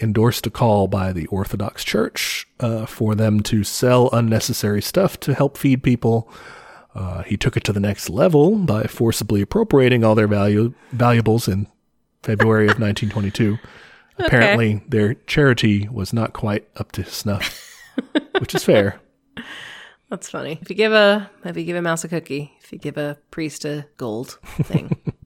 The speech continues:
Speaker 2: <laughs>
Speaker 1: In addition to the famine, he faced a lot of peasant uprisings around Russia, which the army went out and put down.
Speaker 2: Why were the peasants uprising? I mean, probably 'cause they're fucking hungry.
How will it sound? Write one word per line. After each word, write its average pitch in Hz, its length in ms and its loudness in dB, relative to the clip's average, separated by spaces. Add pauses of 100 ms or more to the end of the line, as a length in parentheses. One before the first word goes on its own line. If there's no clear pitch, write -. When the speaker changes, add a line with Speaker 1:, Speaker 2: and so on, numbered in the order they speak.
(440)
Speaker 2:
<laughs> - 680 -12
Speaker 1:
In 127 120 -2
addition 151 500 2
to 117 480 4 (100)
the - 80 -6
famine, 120 540 4 (500)
he - 160 -4
faced - 280 2
a 110 40 -2
lot 98 140 2
of 90 120 0
peasant 123 320 2
uprisings 117 880 2
around 117 460 0 (400)
Russia, 107 400 2
which 98 300 -2
the 101 180 0
army 117 320 4
went 104 200 2
out 98 200 2
and 87 220 -6 (500)
put - 140 -6
down. 92 340 -2 (220)
Speaker 2:
Why 226 160 0
were 240 80 2
the 226 80 -2
peasants 233 320 -2
uprising? 143 600 -4
I 165 40 -4
mean, 170 140 0
probably 190 240 2
'cause 151 100 -6
they're 143 120 -2
fucking 160 260 -2
hungry. 185 380 -4